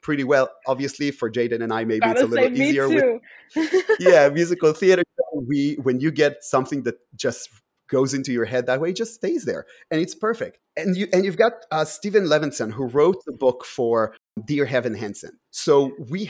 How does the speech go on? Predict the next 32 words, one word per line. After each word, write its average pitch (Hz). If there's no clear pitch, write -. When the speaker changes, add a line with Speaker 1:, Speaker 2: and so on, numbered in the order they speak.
Speaker 1:
have 143
someone 156
who 120
really 143
understands 117
the 101
time, 160
really 151
understands 117
the 143
generation, 123
really 185
understands 135
the, 117
the, 110
the 139
ideas 160
and 123
the 110
intricate 185
relationships 131
that 117
we 123
need 139
to -
talk 131
about 107
and 139
what 135
we 135
wanna 117
touch. -